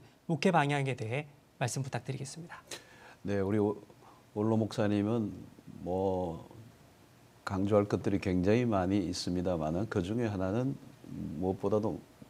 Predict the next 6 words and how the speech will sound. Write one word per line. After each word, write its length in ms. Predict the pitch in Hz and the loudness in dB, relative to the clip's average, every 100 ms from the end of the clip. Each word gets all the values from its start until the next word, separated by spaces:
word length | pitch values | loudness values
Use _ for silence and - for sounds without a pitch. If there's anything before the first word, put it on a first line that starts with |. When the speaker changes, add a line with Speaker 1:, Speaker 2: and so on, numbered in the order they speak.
| - - | -18 -14
Speaker 2:
기도의, 800 | - 127 151 135 131 127 127 - - - | -2 6 8 8 8 6 2 -4 -16 -6
에, 400 | 101 87 90 85 90 - - - - - - - - | -2 0 -2 -4 -6 -14 -20 -20 -20 -20 -18 -16 -10
목회였지 960 | 110 92 - 101 92 80 85 80 - | -2 -2 0 2 4 4 2 0 -2
않나. 560 | 80 76 76 71 69 87 - - - | 0 0 0 -2 -4 -12 -18 -20 -14
무릎으로 720 | - 104 120 107 98 101 131 | 0 6 6 6 6 4 4
일평생 580 | 104 107 - 110 - 73 | 4 4 4 0 0 -2